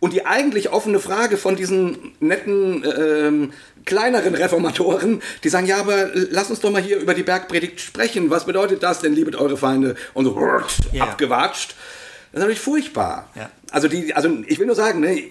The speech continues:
Speaker 1: ich hab durchaus für die verschiedenen Seiten Verständnis. Und ich frag mich für heute, also, äh, ich frag mich für heute in dieser ganzen Debatte, gut,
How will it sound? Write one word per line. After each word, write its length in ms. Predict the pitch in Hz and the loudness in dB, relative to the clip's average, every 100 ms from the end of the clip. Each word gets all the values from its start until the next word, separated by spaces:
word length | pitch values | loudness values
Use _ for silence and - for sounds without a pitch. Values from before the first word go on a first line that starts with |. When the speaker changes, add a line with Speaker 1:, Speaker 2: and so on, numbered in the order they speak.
| - | -4
Speaker 1:
ich 160 | 156 | 0
hab 200 | 190 - | 0 -2
durchaus 540 | - 214 - 196 240 - | -2 -2 0 0 0 0
für 200 | - 202 | -2 -2
die 200 | 196 185 | -2 -2
verschiedenen 480 | 170 - 208 226 147 | -2 -2 0 0 2
Seiten 560 | 147 190 - 170 - - - - - - 127 | 2 2 0 -2 -2 -8 -12 -12 -14 -2 -2
Verständnis. 840 | 123 208 285 269 127 101 95 - | 2 2 2 2 0 0 -4 -4
Und 160 | - 131 | -2 0
ich 120 | 170 | -2
frag 240 | 139 165 | -4 -2
mich 100 | 160 | -2
für 180 | - 110 | 0 2
heute, 360 | 254 - 98 - - _ _ - | 2 2 -2 -6 -18 _ _ -6
also, 200 | 131 120 - - - - | 0 0 0 -14 -14 -2
äh, 160 | 127 | 0
ich 120 | - 139 | 0 0
frag 140 | 156 | 0
mich 100 | 170 | 0
für 160 | - 147 | -2 0
heute 260 | 190 226 185 | 0 0 -2
in 240 | 170 151 | 0 0
dieser 180 | 147 135 | 0 0
ganzen 560 | 156 160 147 147 - | -2 0 0 0 -2
Debatte, 460 | - 123 107 - 92 | -2 -2 -2 -4 -2
gut, 260 | 147 151 | 0 0